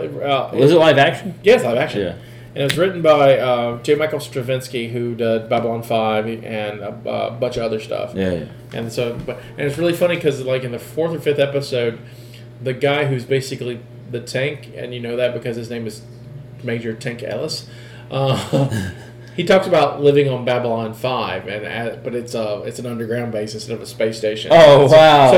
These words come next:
Speaker 1: it's proof that
Speaker 2: It's,
Speaker 1: writers,
Speaker 2: it's definitely,
Speaker 1: writers
Speaker 2: yeah.
Speaker 1: always use things
Speaker 2: That's
Speaker 1: over
Speaker 2: great,
Speaker 1: again. And so
Speaker 2: man.
Speaker 1: it's a really cool kind of a
Speaker 2: I th-, uh,
Speaker 1: callback before it was a callback.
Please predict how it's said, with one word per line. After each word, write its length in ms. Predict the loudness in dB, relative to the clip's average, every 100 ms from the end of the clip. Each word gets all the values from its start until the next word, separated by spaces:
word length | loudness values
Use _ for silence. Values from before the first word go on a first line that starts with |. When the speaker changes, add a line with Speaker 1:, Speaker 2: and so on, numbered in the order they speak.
| 6
Speaker 1:
it's 100 | 4
proof 160 | 4 6
that 100 | 6
Speaker 2:
It's, 80 | 8
Speaker 1:
writers, 200 | 8 6
Speaker 2:
it's 120 | 8
definitely, 400 | 8 10 8 8
Speaker 1:
writers 280 | 6 4 6
Speaker 2:
yeah. 340 | 8 10 10
Speaker 1:
always 340 | 10 8 6 4
use 160 | 2
things 220 | 0 0 4
Speaker 2:
That's 200 | 4 4
Speaker 1:
over 100 | 4
Speaker 2:
great, 140 | 6
Speaker 1:
again. 100 | 6
And 60 | 4
so 60 | 4
Speaker 2:
man. 60 |
Speaker 1:
it's 100 | 4
a 60 | 4
really 220 | 4 4 2
cool 180 | -4 -2
kind 260 | -6 -4
of 60 | 0
a 40 |
Speaker 2:
I 20 | -2
th-, 160 | 0 6
uh, 300 | 8 8 6
Speaker 1:
callback 380 | 6 4 2 -2
before 220 | -2 0
it 40 | 0
was 100 | 0
a 40 |
callback. 420 | 0 2 -2 -4